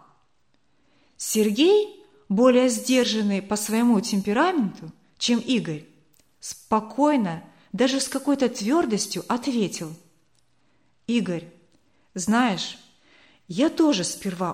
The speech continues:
очень огорчился, но потом, всё обдумав, понял, что это самое лучшее. В интернате много таких, как я был раньше, безнадёжных, отчаянных, обиженных и обездоленных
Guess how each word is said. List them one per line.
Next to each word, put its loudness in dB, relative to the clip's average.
очень -2
огорчился, -4
но 4
потом, 4
всё 2
обдумав, 0
понял, 0
что -4
это 0
самое 2
лучшее. -2
В 2
интернате 4
много 4
таких, -6
как -6
я 4
был -6
раньше, -6
безнадёжных, 2
отчаянных, 0
обиженных 2
и 2
обездоленных 2